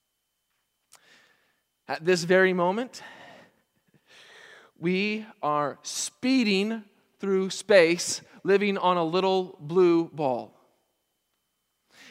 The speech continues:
And as we speed through space on this little blue ball, we're revolving around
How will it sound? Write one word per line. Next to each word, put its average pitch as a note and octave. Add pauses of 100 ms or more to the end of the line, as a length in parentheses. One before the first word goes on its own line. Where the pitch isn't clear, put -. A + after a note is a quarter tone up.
And F3
as G#3
we C#4
speed D4
through A#3
space G#3
on B3
this A#3
little A3+
blue G3+
ball, F3+
we're A3
revolving G#3
around G3